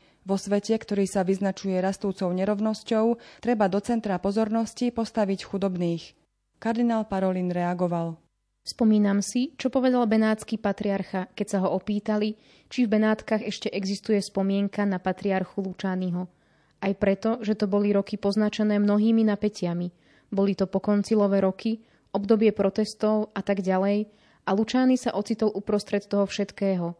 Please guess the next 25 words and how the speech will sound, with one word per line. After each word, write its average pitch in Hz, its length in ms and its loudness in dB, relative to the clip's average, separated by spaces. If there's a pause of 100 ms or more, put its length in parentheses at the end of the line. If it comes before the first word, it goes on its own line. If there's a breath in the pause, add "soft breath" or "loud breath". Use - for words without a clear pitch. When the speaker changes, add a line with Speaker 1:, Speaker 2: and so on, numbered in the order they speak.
(420 soft breath)
Speaker 2:
Ale 185 240 0
patriarcha 202 560 -2
povedal: 180 500 0 (480)
najviac 202 400 2
si - 80 0
ho 240 80 6
pamätajú 214 560 4
jednoduchí 190 640 0
ľudia. 180 400 -2 (480)
Tým 196 240 2
vyjadril 190 400 2
práve 185 380 2
to, 214 260 0 (240)
čo 208 80 4
bolo 202 240 4
jednou 196 320 2
z 175 80 -6
hlavných 226 400 2
charakteristík 202 880 -2
pápeža 185 400 0
Lucianiho, 208 720 0 (420 soft breath)
byť 196 240 -2
pastierom 226 560 2
blízkym 208 400 0
ľuďom 208 360 0